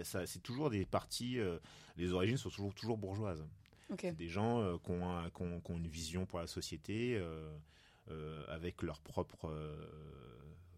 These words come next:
Speaker 1: comment dire, agenda. Et par contre, c'est vrai que les premières, euh, générations ont, ont été tentées, en tout cas, de phagocyter ou d'incorporer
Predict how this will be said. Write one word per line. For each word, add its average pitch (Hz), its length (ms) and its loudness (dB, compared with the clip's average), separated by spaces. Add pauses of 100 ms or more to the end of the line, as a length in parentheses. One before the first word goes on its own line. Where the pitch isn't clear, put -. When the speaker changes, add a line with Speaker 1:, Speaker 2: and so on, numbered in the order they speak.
Speaker 1:
comment 78 280 -4
dire, 78 300 -6 (160)
agenda. 90 460 2 (800)
Et 92 560 8
par - 160 2
contre, 95 440 4
c'est - 180 6
vrai 107 200 8
que - 120 0
les 85 160 0
premières, 92 480 4
euh, 78 560 0
générations 90 1040 2
ont, 90 260 0 (220)
ont 92 160 2
été 98 220 2
tentées, 143 720 6
en 139 80 4
tout - 180 -4
cas, 135 560 10
de 92 160 2
phagocyter 120 920 4
ou 107 120 4
d'incorporer 113 1120 4